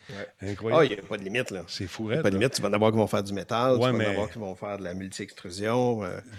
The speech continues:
Speaker 2: C'est
Speaker 1: moi, moi, j'ai une multi-extrudeuse, puis
Speaker 2: Vends-toi,
Speaker 1: je me
Speaker 2: là.
Speaker 1: sers à peu près jamais.
Speaker 2: <laughs> C'est ça. Je sais même pas ce que
Speaker 1: Ça
Speaker 2: ça
Speaker 1: fait
Speaker 2: fait, une
Speaker 1: toujours
Speaker 2: multi-extrudeuse. Ça me rappelle un film que j'ai
Speaker 1: Tu
Speaker 2: déjà
Speaker 1: peux
Speaker 2: vu, mais
Speaker 1: mettre
Speaker 2: c'est
Speaker 1: deux
Speaker 2: pas ça.
Speaker 1: couleurs.
Speaker 2: Ah, deux couleurs, ok, ça c'est bon.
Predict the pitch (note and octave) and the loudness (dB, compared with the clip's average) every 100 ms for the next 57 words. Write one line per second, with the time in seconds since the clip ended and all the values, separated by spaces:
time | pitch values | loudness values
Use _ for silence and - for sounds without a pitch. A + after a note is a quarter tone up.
0 | - - G#2+ A2+ A#2+ A#2 C3 A2+ G#2+ G#2 | -18 -8 -2 2 4 4 2 2 0 -2
1 | - A2 - G#2+ G2 A2+ G3 E3 - G2+ | -4 -6 -6 -6 -2 0 -2 -4 -10 -8
2 | F#2 F2+ _ F#2+ A2 C3+ A#2 G2+ G2 C#2+ | -8 -12 _ -6 -4 -4 -4 -4 -6 -8
3 | - B2 - F#2+ A2 G2+ - - - - | -6 -8 -8 -10 -10 -12 -14 -6 -6 0
4 | D#3+ - G#3 - - - A#2+ - - - | -2 0 -6 -6 -6 -6 -8 -8 -12 -10
5 | - A2 A#2+ G#2+ C#3+ B2+ A2+ A2 C3 A2+ | -4 -2 0 -2 -2 -2 -2 0 0 0
6 | G#2+ G#2+ - B2 - A#2 G#2+ C#3 D3+ - | 0 -4 -2 -2 -2 -4 -2 -4 -4 -10
7 | - - - - - A2 G2+ G2 A2+ G#2 | -18 -20 -20 -18 -8 -6 -4 -4 -2 -4
8 | - B2 G#2 F#2 G2+ G#2 G#2 C#3 C3+ B2+ | -4 -4 -2 -4 -2 2 6 10 10 8
9 | C3 B2 - A2 - - A2+ C3 A2 - | 6 6 6 4 2 -6 -2 0 0 -6
10 | A2+ B2+ A2+ F#2+ A2+ - G2+ F#2+ | -6 -8 -10 -12 -14 -12 -14 -16